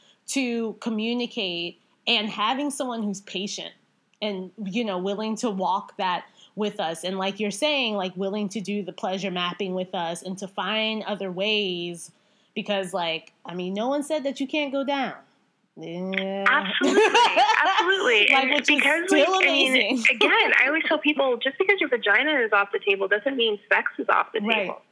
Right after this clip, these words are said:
Speaker 1: It's true.
Speaker 2: Right?
Speaker 1: It's true.
Speaker 2: And, and I, I love what you said about, you know, letting your partner know, "Hey, I desire you.
Speaker 1: Yeah.
Speaker 2: I want to bone. I want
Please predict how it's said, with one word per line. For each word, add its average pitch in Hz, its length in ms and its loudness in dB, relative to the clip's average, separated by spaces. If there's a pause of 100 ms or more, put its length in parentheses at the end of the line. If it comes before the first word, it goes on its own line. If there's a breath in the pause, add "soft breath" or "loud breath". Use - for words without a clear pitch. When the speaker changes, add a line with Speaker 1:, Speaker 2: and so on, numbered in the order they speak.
Speaker 1:
It's 220 120 -4
true. 440 200 0
Speaker 2:
Right? 220 320 2 (280 loud breath)
Speaker 1:
It's 214 160 -6
true. 285 300 -2
Speaker 2:
And, 240 460 2 (180)
and 247 300 2
I, 254 240 4
I 247 180 4
love 269 400 2
what 320 220 0
you 240 100 0 (100)
said 196 480 4
about, 175 560 2
you 208 80 0
know, 185 360 2
letting 226 340 2
your 247 120 2
partner 185 360 2
know, 180 260 2
"Hey, - 240 2
I 269 140 0
desire 220 480 2
you. 185 240 -2
Speaker 1:
Yeah. 220 160 2
Speaker 2:
I 262 140 2
want 190 460 2 (120)
to 190 60 4
bone. - 440 0
I 226 120 4
want 247 260 2